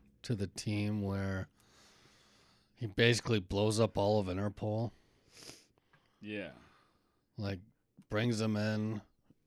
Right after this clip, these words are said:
Speaker 1: destroys the fucking bridge or overpass, and he's got those crazy cars that just happen to launch pol-, cop cars up into the air and shit.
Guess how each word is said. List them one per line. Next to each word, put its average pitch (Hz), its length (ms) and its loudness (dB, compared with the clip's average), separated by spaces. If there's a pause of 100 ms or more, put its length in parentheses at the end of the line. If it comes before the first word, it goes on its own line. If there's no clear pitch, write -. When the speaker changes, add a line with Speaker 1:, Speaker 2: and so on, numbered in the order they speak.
(300)
Speaker 1:
destroys 110 760 0
the 98 360 -2 (1200)
fucking 117 680 -2
bridge 127 420 0
or 110 100 -2
overpass, 113 1080 0 (880)
and 107 100 -6
he's 101 180 -2
got 107 260 2
those 104 200 -2
crazy 104 460 -4
cars 101 500 -6
that 95 280 -8 (1600)
just - 260 -4
happen 120 340 4
to 104 100 2
launch 107 720 2
pol-, 104 360 -4
cop 117 300 0
cars 113 400 2
up 113 200 0
into 110 160 0
the 104 220 2
air 113 240 4
and 113 180 2
shit. 127 360 -2